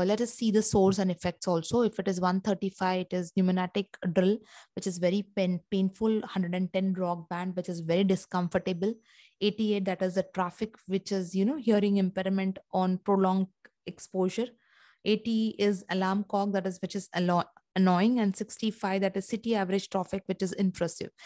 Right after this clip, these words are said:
So these are the effects you may get question out of this. You know, there is no t-, question yet seen, but the table is formed so that in case if you get it, you can able to write it. Now, yes, uh, this I have done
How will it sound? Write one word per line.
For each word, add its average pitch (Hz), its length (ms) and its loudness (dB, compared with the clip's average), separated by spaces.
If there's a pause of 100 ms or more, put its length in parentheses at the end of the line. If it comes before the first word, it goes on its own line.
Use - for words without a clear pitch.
(240)
So 214 40 -6
these 226 220 2
are 233 100 4
the 202 200 0
effects - 440 -6
you 208 120 -2
may 214 260 0
get 214 240 0
question 190 320 0
out 180 220 0
of 170 160 -4
this. 180 320 -2
You 190 100 -4
know, 233 240 -4
there 202 120 2
is 196 120 2
no 247 180 4
t-, - 160 -8 (280)
question 247 320 2
yet 233 300 4
seen, 208 320 0 (400)
but 220 280 -2
the 214 80 0
table 220 300 2
is 240 160 4
formed 202 400 6
so - 140 0
that 196 200 4
in 202 160 0
case 277 240 4
if - 200 -2
you 208 120 6
get 185 280 2
it, - 180 -8
you 208 100 2
can 190 380 -2
able 196 260 8
to 190 140 6
write 156 300 2
it. - 100 -12 (1080)
Now, 220 200 4
yes, 247 420 -2
uh, 196 580 2
this 226 200 -2
I 247 80 6
have 226 280 2
done 202 280 2